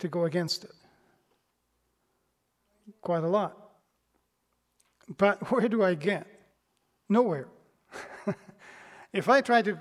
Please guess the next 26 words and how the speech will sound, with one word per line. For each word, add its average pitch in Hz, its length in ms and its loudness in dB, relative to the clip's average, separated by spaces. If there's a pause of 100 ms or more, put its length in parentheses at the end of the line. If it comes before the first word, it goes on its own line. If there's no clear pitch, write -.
(180)
to 208 100 -4
go 214 260 2
against 208 340 -2
the 185 80 -2
conveyor 190 420 -2
belt, 185 300 -4
I, 180 100 -4 (160)
I 190 240 -4 (320)
ju-, 202 140 -4
just - 260 -8
don't 202 160 -2
get 202 220 -2
anywhere. 226 420 -4 (1300)
I 185 80 -8
put 196 180 4
a 190 60 4
lot 202 260 8
of 202 80 6
effort, 202 540 4 (580)
but 196 100 2
no 202 120 0
result. 185 560 -4 (500)
On 202 200 4
the 196 120 6
other 302 220 4
hand, 170 420 -4